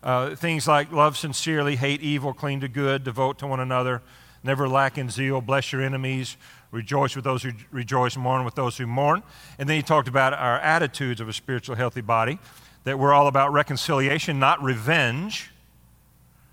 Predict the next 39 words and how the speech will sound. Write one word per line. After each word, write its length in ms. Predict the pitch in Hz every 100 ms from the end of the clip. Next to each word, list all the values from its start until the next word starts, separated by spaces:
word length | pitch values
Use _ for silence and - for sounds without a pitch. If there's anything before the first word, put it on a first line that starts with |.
| _ _ _ _ _ _ _ _ -
Right? 240 | 113 139
We're 80 | 127
trying 240 | - 143 127
to 60 |
reconcile 640 | 120 143 143 127 139 127 120
things 380 | 131 127 127
in 60 | 120
relationships, 840 | 113 123 120 120 - 123 127 - -
not 340 | 117 120 120 -
to 280 | 117 113 117
overpower 600 | 113 113 - 117 110 107
them. 280 | 113 139 - - - - - -
That 140 | 135
our 200 | 139 151
approach 400 | 160 - 147 147
is 120 | 139 -
to 120 | 147
overcome 500 | 131 127 - 131 135
evil 380 | 147 156 151 131
with 260 | 123 110
good. 480 | 104 151 175 220 240 - _ _ _ _ _ _ _ _ _ _ _ - - _ _ _ _ - - 120
And 140 | 127
then 80 | 131
I 140 | 135
ask 120 | 139
you 60 | 139
the 80 | 120
question, 460 | - 135 135 120 127
what 220 | 165 -
can 180 | 151 127
you 320 | 135 208 233
do 400 | 143 117 120 131
as 160 | 123
an 80 | 123
individual 560 | 147 165 135 156 139 131
member 320 | 127 170 165
of 80 | 135
our 140 | 123
church 420 | - 123 120 -